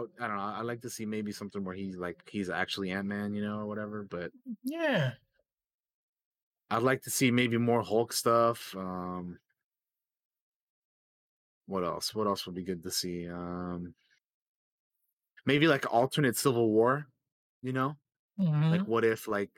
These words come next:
Speaker 1: Civil War was, was different in some way? Like, I don't know, the teams were, like, differently matched, or I don't know, just something, something to change that up. I think that'd be kinda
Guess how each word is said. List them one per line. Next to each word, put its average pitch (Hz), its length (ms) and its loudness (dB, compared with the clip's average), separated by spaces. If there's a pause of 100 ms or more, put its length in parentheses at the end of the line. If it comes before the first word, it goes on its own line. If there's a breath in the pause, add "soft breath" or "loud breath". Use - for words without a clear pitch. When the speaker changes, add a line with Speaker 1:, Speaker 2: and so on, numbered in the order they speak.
(100)
Speaker 1:
Civil 107 280 -4
War 104 280 0
was, 98 340 -4 (800)
was 107 160 -6
different 107 380 -4
in 104 100 -8
some 107 200 -4
way? 107 220 0
Like, 95 300 -4
I 95 60 -4
don't 95 80 0
know, 92 80 -2
the 95 80 -2
teams 107 280 0
were, 101 140 0
like, 101 200 -2 (460)
differently 101 440 0
matched, 101 480 -4
or 87 200 -6
I 101 80 2
don't 87 100 0
know, 85 100 -4
just - 180 -4
something, 101 320 -2 (680 loud breath)
something 165 300 4
to 123 60 4
change 110 280 2
that 98 180 4
up. 90 160 -2
I 95 40 -2
think 95 160 -6
that'd 90 120 -4
be 85 80 -14
kinda 85 200 -10